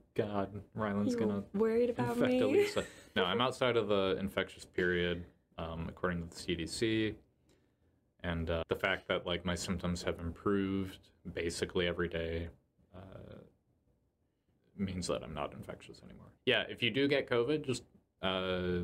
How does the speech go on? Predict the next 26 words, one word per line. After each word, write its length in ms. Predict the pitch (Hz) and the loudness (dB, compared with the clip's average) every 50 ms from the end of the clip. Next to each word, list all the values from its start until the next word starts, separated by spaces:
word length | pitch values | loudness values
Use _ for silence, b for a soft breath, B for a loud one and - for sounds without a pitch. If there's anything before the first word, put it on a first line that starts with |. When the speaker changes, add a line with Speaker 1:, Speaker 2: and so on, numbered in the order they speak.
| 78 80 | 0 0
Speaker 1:
look 160 | 104 98 - | 0 0 0
at 80 | 101 | 0
the 60 | 85 95 | -4 -2
C 180 | - - 101 | -4 -2 -2
D 100 | 90 98 | 0 -2
C 140 | 92 92 92 | -2 0 -2
website. 580 | 85 87 87 85 - - 95 90 87 90 85 - - _ _ _ _ _ _ _ _ - | 0 0 -2 -4 -2 -2 0 2 2 2 0 -2 -6 _ _ _ _ _ _ _ _ -2
It's 180 | - 104 101 - | -2 0 0 0
not 220 | 123 123 123 123 | 0 0 2 2
always 240 | 123 120 120 117 113 | 4 4 4 2 2
the 80 | - 107 | 0 0
best 240 | 95 107 101 - - | 2 2 2 2 2
organized, 680 | 92 95 101 101 113 110 110 110 113 107 101 - - _ - 180 175 | 2 2 4 2 2 0 2 0 0 -2 -4 -6 -10 _ -2 -2 -2
Speaker 2:
<laughs> 220 | - - - 92 90 | -2 -6 -10 -2 0
Speaker 1:
but 320 | 92 90 87 - - - _ - | 2 2 2 0 -2 -6 _ -8
they'll 300 | 90 92 95 107 101 101 | -6 -2 2 2 2 2
tell 240 | 104 - 95 90 90 | 2 2 2 2 2
you, 160 | 87 87 85 | 2 2 0
like, 360 | 85 85 82 80 82 - - _ _ _ _ _ _ - | 0 0 -2 -2 -4 -6 -10 _ _ _ _ _ _ -8
when 320 | - 92 98 92 87 85 85 | -2 0 2 2 2 0 -2
you 100 | 85 82 | -2 -2
can 240 | 85 - 87 82 85 | -2 -4 -2 -2 -2
end 300 | 67 82 85 87 87 87 | -2 -2 -4 -4 -2 0
your 380 | - - 82 - - - - - - - | 0 0 2 0 -2 -4 -6 -10 -8 -6
isolation 540 | 90 87 - - 73 - - - - - - | -6 -4 -2 -4 -4 -4 -4 -8 -10 -12 -16
and, 200 | - - - | -18 -20 -20